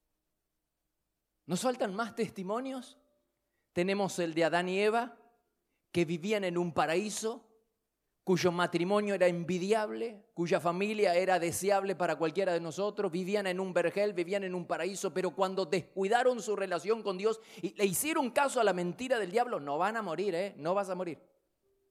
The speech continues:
Sé tu propio Dios, no necesitas a Dios". Todo se vino abajo.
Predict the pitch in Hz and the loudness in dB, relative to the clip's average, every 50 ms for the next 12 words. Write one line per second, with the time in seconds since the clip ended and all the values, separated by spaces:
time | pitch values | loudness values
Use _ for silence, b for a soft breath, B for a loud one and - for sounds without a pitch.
0 | _ _ _ _ _ _ _ _ - - - - 233 190 151 208 175 190 190 185 | _ _ _ _ _ _ _ _ -12 -6 -2 -2 -2 -2 -2 -4 -2 -2 -2 -2
1 | 151 156 143 123 107 95 87 85 - - - - - 131 165 185 170 147 123 147 | -2 -2 -2 -2 -4 -6 -8 -12 -14 -18 -20 -18 -12 -10 -8 -8 -6 -6 -8 -8
2 | - - 147 117 117 107 101 98 90 98 - - _ _ _ _ _ _ _ _ | -8 -8 -10 -10 -10 -12 -10 -12 -14 -14 -16 -20 _ _ _ _ _ _ _ _
3 | _ _ _ _ _ _ _ _ _ _ _ _ _ _ _ _ _ _ _ - | _ _ _ _ _ _ _ _ _ _ _ _ _ _ _ _ _ _ _ -12
4 | 190 185 185 185 170 - 175 160 175 160 151 143 147 147 135 127 107 - | -10 -8 -6 -6 -6 -8 -8 -8 -8 -8 -8 -10 -12 -12 -14 -18 -18 -20